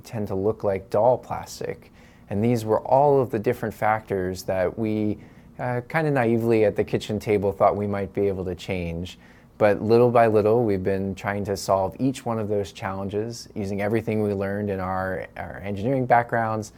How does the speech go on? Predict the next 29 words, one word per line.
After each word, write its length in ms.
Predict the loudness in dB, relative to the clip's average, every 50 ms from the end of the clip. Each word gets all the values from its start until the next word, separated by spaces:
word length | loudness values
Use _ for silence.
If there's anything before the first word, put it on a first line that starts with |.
| -20 -20 -20 -20 -20 -12 -4
And 160 | -2 0 2
then 80 | 2 2
we 100 | 2 2
brought 300 | 4 6 6 6 6 4
in 160 | 2 -2 -4
people 400 | -4 -4 -4 -2 0 0 0 0
from 220 | -2 -4 -4 -4
all 180 | -2 -2 0 0
different 340 | 0 -2 -4 -4 -8 -8 -8
fields 480 | -6 -4 -2 -2 -2 -2 -4 -6 -8 -6
to 80 | -4
be 80 | -4 -2
able 160 | -2 -2 -4
to 60 | -6
speak 320 | -8 -8 -6 -6 -6 -6 -6
to 100 | -6 -6
the 80 | -6 -6
parts 400 | -4 -2 -2 -2 -2 -4 -6 -6
that, 280 | -4 -2 -2 -4 -6 -8 -14 -20 -20 -20 -20 _ -10
you 80 | -8 -6
know, 120 | -4 -2
we 100 | 0 0
don't 200 | 2 2 0 0
really 180 | 2 0 0 2
cover 400 | 4 4 4 6 6 6 6 4
in, 200 | 2 0 -2 -4
in 200 | -4 -4 -4 -2
aerospace 640 | -2 0 0 0 -2 -2 -2 -2 0 0 -2 -2 -4
engineering. 720 | -4 -4 -4 -6 -6 -4 -4 -4 -4 -4 -6 -8 -10